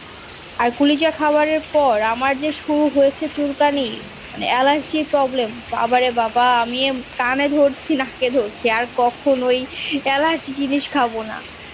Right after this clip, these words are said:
মানে, খুবই খারাপ অবস্থা। এখন আমি, মানে, ভয় লাগে চুলকানির বা অ্যালার্জি জাতীয় কোনো খাবার দেখলে।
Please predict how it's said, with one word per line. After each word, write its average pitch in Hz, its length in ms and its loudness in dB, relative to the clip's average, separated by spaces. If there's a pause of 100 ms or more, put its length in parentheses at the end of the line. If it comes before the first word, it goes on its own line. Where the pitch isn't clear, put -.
(140)
মানে, 233 160 -2
খুবই 302 540 2
খারাপ 285 360 2
অবস্থা। 262 600 2
এখন 262 440 0
আমি, 269 240 0
মানে, 247 240 0
ভয় 247 380 2
লাগে 254 460 0 (300)
চুলকানির 285 540 0 (480)
বা 233 100 2
অ্যালার্জি 262 480 0
জাতীয় 269 300 0
কোনো 254 260 -4
খাবার 247 400 -2
দেখলে। 226 440 -2